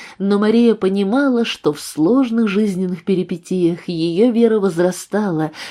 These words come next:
и отшлифовывалась, подобно тому, как кусок дерева отшлифовывался в руках Иосифа, превращаясь в красивый кубок.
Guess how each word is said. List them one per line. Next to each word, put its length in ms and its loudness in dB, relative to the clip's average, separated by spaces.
и 60 4
отшлифовывалась, 1200 0
подобно 460 2
тому, 360 2
как 280 -4
кусок 500 -4
дерева 500 0
отшлифовывался 1300 -2
в 40 -2
руках 360 -2
Иосифа, 640 -6
превращаясь 960 0
в 160 -20
красивый 720 -4
кубок. 600 -8